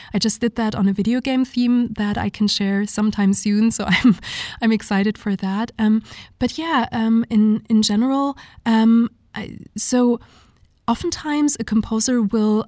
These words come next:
ask me to sing a specific main melody, and then I will also maybe improvise some parts, for example, in the intro or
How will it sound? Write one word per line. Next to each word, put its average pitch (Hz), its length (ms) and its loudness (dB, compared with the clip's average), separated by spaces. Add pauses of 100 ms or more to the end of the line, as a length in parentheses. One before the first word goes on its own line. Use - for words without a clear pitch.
ask 208 380 -2
me 208 160 2
to - 160 -4
sing 208 240 4
a 202 40 2
specific - 640 -2
main 180 260 2
melody, 277 520 -2 (420)
and 214 180 4
then 262 160 0
I 311 100 -2
will 277 260 -2
also 233 480 0
maybe 214 380 2
improvise 214 600 0
some 202 240 2
parts, 196 560 -2
for 202 140 -4
example, 190 540 -2
in 190 140 2
the 202 80 0
intro 214 600 0
or 185 160 -2